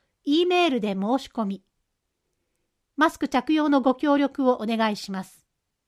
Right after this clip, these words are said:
申し込み、問い合わせ、区政推進課。電話、四一一の七零二一。ファックス、三一四の八八九零。Eメール、ケージー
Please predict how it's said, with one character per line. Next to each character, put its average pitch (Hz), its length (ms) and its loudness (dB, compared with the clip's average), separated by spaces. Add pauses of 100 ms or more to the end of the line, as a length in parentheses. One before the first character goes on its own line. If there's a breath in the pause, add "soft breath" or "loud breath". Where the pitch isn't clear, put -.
(560)
申 320 220 2
し - 80 -10
込 349 160 2
み、 330 220 0 (160)
問 262 180 0
い 302 60 2
合 277 60 2
わ 247 120 2
せ、 - 300 -10 (280)
区 - 80 -20
政 370 300 2
推 339 160 2
進 294 240 -2
課。 - 240 -4 (760)
電 247 260 0
話、 226 220 -2 (320)
四 349 280 4
一 359 320 0
一 320 200 0
の 247 240 0
七 254 280 0
零 339 280 0
二 254 340 0
一。 269 320 -12 (760)
フ 381 80 2
ァ - 20 4
ッ - 60 4
ク - 60 -18
ス、 - 220 -12 (340)
三 381 360 0
一 381 240 -2
四 302 260 2
の 226 180 -4
八 285 300 -6
八 - 340 -2
九 311 280 0
零。 233 360 0 (840)
E 359 240 0
メ 370 280 2
ー 269 40 -2
ル、 202 200 -8 (500)
ケ 359 280 -2
ー 349 40 0
ジ 359 140 -4
ー 262 300 -2